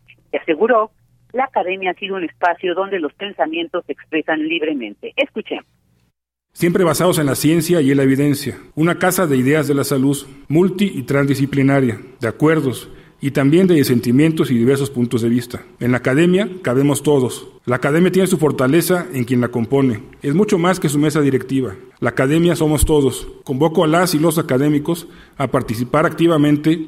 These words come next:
Speaker 2: a proponer, a continuar investigando e innovando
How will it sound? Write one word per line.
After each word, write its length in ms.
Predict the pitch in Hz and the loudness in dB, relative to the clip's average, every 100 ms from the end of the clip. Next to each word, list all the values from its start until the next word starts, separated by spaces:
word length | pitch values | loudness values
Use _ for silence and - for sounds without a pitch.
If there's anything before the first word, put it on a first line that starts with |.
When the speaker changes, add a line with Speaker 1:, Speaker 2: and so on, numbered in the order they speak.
| - | -8
Speaker 2:
a 100 | 127 | -6
proponer, 680 | 123 - 123 143 170 - - | -4 -2 0 2 0 -6 -14
a 80 | 135 | -8
continuar 520 | 135 117 127 127 156 | -4 -2 0 2 2
investigando 720 | 165 139 143 127 151 147 123 - | 2 0 0 0 2 0 -2 -4
e 60 | 120 | -4
innovando 580 | 117 123 156 156 208 | 0 0 0 0 -4